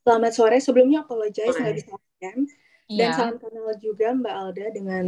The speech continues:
Speaker 1: saya Devni sih panggilannya.
Speaker 3: Halo Devi.
Speaker 1: Ya, jadi, eh, mungkin saya konteksnya lebih mau make sure di mana required documents untuk apply di suatu pekerjaan sekarang kan mungkin selain resume yaitu ada portfolio.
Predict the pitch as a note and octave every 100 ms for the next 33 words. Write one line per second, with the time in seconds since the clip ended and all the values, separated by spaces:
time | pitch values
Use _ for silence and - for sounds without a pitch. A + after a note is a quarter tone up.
0 | F#3 - F#3+ F#3+ F#3+ G#3+ A3 C4 C#4 C#4+
1 | A#3 - G3+ G3 F3+ F3 F3 G3 - -
2 | - - A3+ G#3+ G#3 G#3 G#3 G3+ G3 -
3 | G3 G3 A3 G#3 - - G#3 B3 B3+ E4
4 | - B3+ B3 B3 B3 A#3 A#3 D#4 E4+ E4+
5 | E4+ C4 B3+ B3+ E4 F4+ C4+ A3+ A#3 A3
6 | G#3+ G#3+ G#3 G#3 G#3 A3 G#3+ F#3+ - -
7 | F#3 F#3 A3 G#3+ G#3+ G3 B3 C#4+ B3+ A3
8 | G#3 G3+ F#3+ - G3+ G3+ G#3 G#3 G3+ G3+
9 | - - G3 F#3 F#3+ G3 G3+ - - F#3
10 | F3 F3+ - C4+ C#4+ - G3 A3 A#3 C#4+
11 | B3 G3 B3+ C#4 A3+ F#3+ G3 F#3 F#3 -
12 | C#4+ D4+ A#3+ F#3+ - - G3 F#3+ F3+ -
13 | F#3+ F3+ G3+ F#3